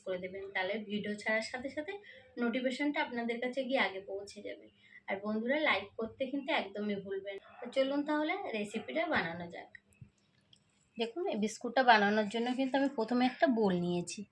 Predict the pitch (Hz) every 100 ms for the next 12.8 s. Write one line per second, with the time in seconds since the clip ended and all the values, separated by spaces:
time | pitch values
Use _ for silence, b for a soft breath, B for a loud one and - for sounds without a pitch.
0 | _ b b b - 202 202 202 220 226
1 | 240 240 254 262 233 202 220 226 254 247
2 | - 339 220 196 165 160 - - - _
3 | - 226 226 220 233 233 233 269 226 214
4 | 208 208 214 214 220 403 - _ _ _
5 | _ _ _ _ - _ - - - -
6 | - _ - - - - - - - -
7 | - - - - - - - - - 480
8 | - - - _ _ _ _ _ 208 202
9 | 208 196 214 220 226 233 247 254 254 269
10 | 262 220 233 254 254 240 359 - _ _
11 | _ _ _ _ _ - - - _ _
12 | _ _ _ _ - 214 208 208